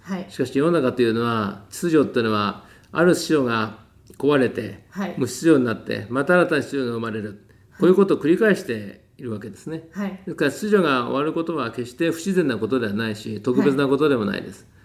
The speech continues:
Speaker 1: はい。
Speaker 2: 問題はやっぱりその中をどう生き抜くかというと、その次をどう作るかで、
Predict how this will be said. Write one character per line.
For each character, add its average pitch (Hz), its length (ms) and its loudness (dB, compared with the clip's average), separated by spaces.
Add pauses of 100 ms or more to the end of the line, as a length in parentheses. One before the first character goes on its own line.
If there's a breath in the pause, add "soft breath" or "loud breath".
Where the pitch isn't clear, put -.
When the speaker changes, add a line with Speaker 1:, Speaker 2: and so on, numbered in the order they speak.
(100)
Speaker 1:
は 202 120 -4
い。 196 100 -6
Speaker 2:
問 156 180 4
題 160 120 8
は 160 80 6
や 160 40 -10
っ - 20 -14
ぱ 160 100 4
り 139 60 2
そ 143 140 -4
の 151 260 0
中 156 280 0
を 113 80 0
ど 147 160 0
う 135 80 2
生 107 80 -2
き 120 80 -6
抜 110 140 -4
く - 60 -20
か 107 140 -10
と - 100 -8
い 107 40 -2
う 101 60 -4
と、 107 120 -8
そ 131 140 -6
の 135 80 0
次 170 280 4
を 127 80 6
ど 160 140 6
う 143 60 6
作 - 160 -4
る 110 100 -2
か 110 100 -6
で、 110 360 -6